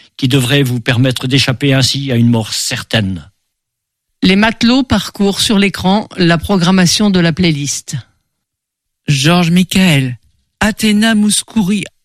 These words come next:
Speaker 3: Artemis Roussos, c'est plutôt si on écoute ça qu'on va vers une mort certaine.
Speaker 1: Pendant ce temps, je serai moi-même attaché par vos soins au mât du bateau avec des liens solides.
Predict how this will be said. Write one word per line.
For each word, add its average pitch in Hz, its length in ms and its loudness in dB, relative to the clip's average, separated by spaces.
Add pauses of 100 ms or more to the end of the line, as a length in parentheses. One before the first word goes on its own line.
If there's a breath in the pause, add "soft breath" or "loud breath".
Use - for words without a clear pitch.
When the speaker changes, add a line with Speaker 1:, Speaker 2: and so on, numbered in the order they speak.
Speaker 3:
Artemis 254 680 0
Roussos, 320 580 0 (240 soft breath)
c'est 202 200 -4
plutôt 202 260 -2
si 214 160 0
on 180 80 2
écoute 185 280 -2
ça 311 200 0
qu'on 240 160 -2
va 202 100 2
vers 185 160 0
une 185 160 2
mort 196 240 0
certaine. 175 680 -2 (760)
Speaker 1:
Pendant 147 320 2
ce 160 140 -2
temps, 196 260 0
je 151 140 0
serai 135 260 -2
moi-même 165 380 2
attaché 165 400 0
par 151 160 -4
vos 143 160 0
soins 170 300 -2
au 143 140 2
mât 160 280 0
du 160 100 0
bateau 156 420 -2 (280 loud breath)
avec 123 220 0
des 131 100 0
liens 135 220 2
solides. 123 600 -2